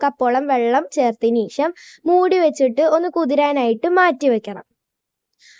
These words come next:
അപ്പൊ ഞാൻ ദാ കുതിർന്ന് കഴിഞ്ഞ് എടുത്തിട്ടുണ്ട്. ദാ ഇതുപോലെയാണ് നമുക്ക് കിട്ടേണ്ടത്. ആ, നമ്മുടെ ചെറിയ ബോൾസ് ആയ ചവ്വരി ഇപ്പൊ വലുതായിട്ടുണ്ട്. ഇനി നമ്മൾ അതൊരു പാത്രത്തിലോട്ട് മാറ്റി കൊടുക്കണം. അപ്പൊ ഇതുപോലെ എല്ലാനും നമുക്ക് ഒന്ന്, ആ, ആ ഒരു പാത്രത്തിലോട്ട് ഇട്ട് കൊടുത്തതിന് ശേഷം അതിലോട്ട് വെള്ളം ഒഴിച്ചൊന്ന്,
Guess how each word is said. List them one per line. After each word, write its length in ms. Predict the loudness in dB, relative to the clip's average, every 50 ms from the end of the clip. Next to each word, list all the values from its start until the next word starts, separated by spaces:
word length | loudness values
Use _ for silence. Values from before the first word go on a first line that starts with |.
| _ _ 2 2
അപ്പൊ 160 | 4 6 4
ഞാൻ 260 | 4 4 2 2 2
ദാ 180 | 0 0 0 0
കുതിർന്ന് 500 | -2 -4 -2 2 2 2 2 2 0 0
കഴിഞ്ഞ് 280 | 0 0 0 0 0
എടുത്തിട്ടുണ്ട്. 760 | 0 0 2 0 0 0 0 -2 0 2 2 2 2 2 2 2
ദാ 120 | 2 0 -2
ഇതുപോലെയാണ് 760 | -2 -4 -4 -4 -4 -2 0 2 2 4 4 4 4 4 2
നമുക്ക് 320 | 0 0 0 0 -2 -2 0 -2
കിട്ടേണ്ടത്. 640 | -4 -2 -2 -2 0 0 -2 0 0 0 -2 0 0
ആ, 180 | 0 0 0 0
നമ്മുടെ 340 | 0 0 0 0 -2 -2
ചെറിയ 380 | -2 0 0 2 2 2 2 2
ബോൾസ് 380 | 2 2 2 2 2 2 0 0
ആയ 280 | 0 0 0 0 0
ചവ്വരി 420 | 0 0 -2 0 0 0 0 -2 -2
ഇപ്പൊ 240 | -4 -2 -2 2
വലുതായിട്ടുണ്ട്. 760 | 2 2 2 2 0 0 2 2 2 0 -2 -6 -8 -4 -2 -2 -2 -2 -6 -14 -20 -14 0 4
ഇനി 100 | 6 6
നമ്മൾ 260 | 6 6 4 2 2
അതൊരു 260 | 0 0 2 0 0
പാത്രത്തിലോട്ട് 840 | 0 0 -2 -2 -2 -2 -6 -10 -10 -8 -6 -4 -4 -4 -2 -2 -2 0
മാറ്റി 360 | 0 0 0 0 0 -2 -2
കൊടുക്കണം. 480 | 0 0 -2 -2 -4 -8 -14 -14 -16 -20 _ _ _ _ _ _ _ _ _ -20 -6 -2 0
അപ്പൊ 200 | 2 4 6 6
ഇതുപോലെ 440 | 6 4 2 2 2 2 4 4 4
എല്ലാനും 500 | 4 4 2 2 2 0 0 0 -2 -2
നമുക്ക് 420 | -2 -4 -4 -2 -2 -2 -2 -2 -2
ഒന്ന്, 220 | -2 -2 0 0
ആ, 400 | 0 0 -2 -2 -2 -2 0 0 0
ആ 120 | 0 2 4
ഒരു 140 | 4 4
പാത്രത്തിലോട്ട് 600 | 4 4 2 2 2 -2 -4 -2 -2 -2 0 0 -2
ഇട്ട് 160 | -2 0 -2
കൊടുത്തതിന് 360 | -2 -2 -2 -2 -2 -2 -2
ശേഷം 460 | -2 -2 -4 -4 -2 -2 -2 0 0
അതിലോട്ട് 360 | 0 0 2 2 2 2 2 0
വെള്ളം 360 | 2 2 4 4 4 6 6
ഒഴിച്ചൊന്ന്, 360 | 4 4 2 0 0 0